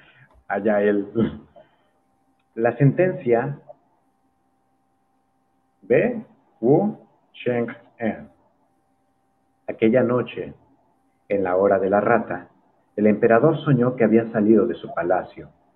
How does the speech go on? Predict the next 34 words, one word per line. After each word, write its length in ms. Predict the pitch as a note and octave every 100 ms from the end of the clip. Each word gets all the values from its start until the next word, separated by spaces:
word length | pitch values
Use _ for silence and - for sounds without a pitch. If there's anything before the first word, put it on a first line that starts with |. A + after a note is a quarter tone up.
| _ _ _
y 80 | F#2
que 120 | -
en 60 | F#2
la 80 | F#2
oscuridad 580 | - - F#2 F2+ G#2
caminaba 500 | G#2+ G#2 F#2 F#2+ F#2+ -
por 120 | F2
el 120 | -
jardín, 520 | - - A2+ A#2+ A2 - _ _ _ _
bajo 220 | - A2 G2
los 220 | F2 -
árboles 480 | D3 C#3+ G#2 F#2+ - -
en 180 | E2+
flor. 280 | - D#2+ C#2+ - _ - _ _ _ -
Algo 280 | D#3 E3+ G3
se 80 | D#3
arrodilló 440 | C3+ G#2+ G#2 G#2+
a 40 | A2
sus 180 | - -
pies 340 | A2 A2 D3 D3+ - - _ -
y 80 | G#2
le 100 | F#2+
pidió 300 | F#2+ F#2 F#2
amparo. 400 | F2+ E2+ D#2 - _ _ _ _ _ _ _
El 120 | A2
emperador 460 | A2 A2 F#2+ F#2 G#2
accedió. 580 | F#2+ - F2 G2 G2 - _ - _ _ _ _ -
El 120 | G#2+
suplicante 560 | - - G#2+ A#2 A2 C3
dijo 300 | A#2 A#2+ A#2
que 140 | G2+
era 120 | G2
un 160 | G#2 G2+
dragón 480 | F#2 F2 G#2+ A2+